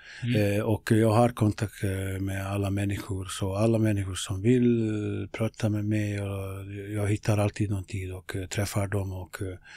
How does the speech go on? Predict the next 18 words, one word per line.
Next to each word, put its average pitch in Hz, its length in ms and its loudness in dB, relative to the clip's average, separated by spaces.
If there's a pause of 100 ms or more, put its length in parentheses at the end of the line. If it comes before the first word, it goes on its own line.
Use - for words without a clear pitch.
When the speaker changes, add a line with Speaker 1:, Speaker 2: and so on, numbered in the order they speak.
(560)
Speaker 2:
försöker 143 340 6
hjälpa 135 300 6
till 151 440 4
eller 135 220 4
lyssna 139 380 8
på 143 140 4
dem. 107 260 2 (100)
Ofta 131 460 4
handlar 113 360 4
det 104 60 4
om 104 80 4
att 101 60 6
lyssna 107 280 2
på. 113 300 2 (320)
Speaker 1:
Mm. 117 140 -4 (500)
Speaker 2:
Eh, 98 60 -4
varje 127 320 8
gång 120 220 6